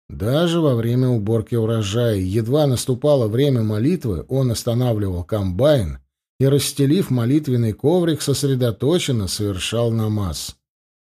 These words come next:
Пилотирование он освоил через год после приезда в Калифорнию в одной из местных пилотских школ. Самолёт же купил ещё через два года, подержанный, но ещё крепкий Air Tractor,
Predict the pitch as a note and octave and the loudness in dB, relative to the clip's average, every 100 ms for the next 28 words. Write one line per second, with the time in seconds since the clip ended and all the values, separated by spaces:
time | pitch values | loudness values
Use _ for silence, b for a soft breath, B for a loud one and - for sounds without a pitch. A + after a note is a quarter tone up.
0 | _ _ _ _ _ _ _ - A2 F#2+ | _ _ _ _ _ _ _ -6 -4 -2
1 | E2+ F#3+ G3+ G#2 D2 C#2 - F#3+ G#3 F3 | -4 -2 -2 -2 -4 -8 -4 0 0 0
2 | F3+ G3+ F#3 C#3+ E3+ F3 E3 G3 E3+ - | 2 2 2 2 2 2 0 2 2 2
3 | C#3 - B2+ C3+ C#3 E3+ C#3+ C#3+ C#3+ C#3+ | -2 0 0 2 4 4 4 0 2 2
4 | D3 D3+ E3+ C3 G2+ D#2 C2 - _ _ | 2 4 4 4 2 -4 -8 -14 _ _
5 | - A2 C#3 F#3 F3 C#3+ E3 F3+ A#2+ C#3 | -6 -2 2 4 4 4 4 2 2 -2
6 | - B2+ C3+ B2+ B2+ A#2 - - G#2+ D#2+ | 2 2 2 0 -4 -4 -6 -4 -4 -4
7 | C#2 _ _ _ _ _ _ _ - C3+ | -8 _ _ _ _ _ _ _ -4 0
8 | E3+ A3+ A3+ B2+ A2+ A#2+ A#2 F3+ D#3 A#2 | 2 2 0 0 -2 -2 0 2 2 2
9 | A2 D#3 D#3 C3 G#2+ G2+ A2 B2+ A2+ G#2+ | 0 0 0 0 -2 -2 0 0 0 0
10 | G2+ F2 E2 G2 B2 F#3+ E3+ D#3 D#3+ D#3 | -2 -2 -4 -4 0 2 2 0 0 2
11 | C#3 F3 G3 C#3+ - E3+ C#3+ C#3+ E3 - | 2 2 2 0 0 0 2 2 0 -2
12 | D3 C#3+ C3+ - D#3+ E3+ D#3+ D#3 D3+ D#3 | 0 0 0 -4 0 2 0 -2 0 0
13 | - - E2 D2 | -2 -6 -6 -6